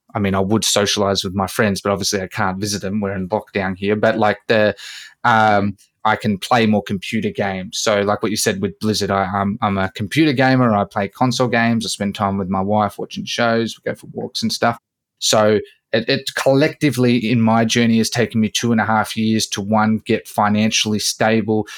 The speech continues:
and two, also have the right mindset and capacity to be able to take a bit more of a step back, because it, it is very hard, um, because for me to take a step back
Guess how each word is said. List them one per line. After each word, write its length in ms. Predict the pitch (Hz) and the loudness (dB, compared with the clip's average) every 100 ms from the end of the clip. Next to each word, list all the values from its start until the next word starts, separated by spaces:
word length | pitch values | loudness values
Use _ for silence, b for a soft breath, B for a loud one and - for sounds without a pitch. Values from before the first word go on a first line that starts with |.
| B - | B -2
and 260 | 113 101 - | 0 -2 -4
two, 560 | - 135 123 120 113 101 | -2 2 2 2 0 0
also 640 | 110 110 - 113 107 107 | 0 0 0 2 4 2
have 280 | 104 104 101 | 2 -2 -2
the 80 | 101 | -2
right 380 | 107 104 101 - _ - | 0 0 0 -4 _ -6
mindset 680 | 113 104 107 110 - 117 - - _ B B B | 0 2 2 2 2 0 -2 -12 _ B B B
and 160 | 226 196 | -6 -6
capacity 880 | - - - 180 - 139 113 107 - B - | -10 -8 -6 -4 0 0 2 0 -2 B -10
to 80 | - | -2
be 140 | 110 | 2
able 220 | 110 107 107 | 4 6 4
to 80 | |
take 280 | 101 117 110 | 0 0 0
a 60 | 107 | 0
bit 200 | 101 110 | -2 0
more 200 | 104 104 | 0 0
of 80 | 98 | 0
a 40 | |
step 360 | - - 101 - | -2 -2 -2 -2
back, 220 | 98 - | -2 -4
because 300 | - 139 117 | -4 -2 2
it, 100 | 123 - | 0 2
it 140 | 139 | 2
is 160 | 143 123 | 2 2
very 320 | 107 117 110 | 2 4 2
hard, 480 | 104 107 135 170 135 113 | 2 2 2 0 -2 0
um, 320 | 104 104 104 B B B | 2 2 -2 B B B
because 640 | - 107 117 107 104 - - _ _ _ _ | -8 -2 0 0 0 -4 -8 _ _ _ _
for 200 | - 120 | -6 0
me 160 | 123 131 | 2 2
to 100 | 110 | 0
take 220 | 117 - | -2 0
a 60 | |
step 340 | - - 113 - | -2 0 -2 0
back 240 | 117 104 | 0 0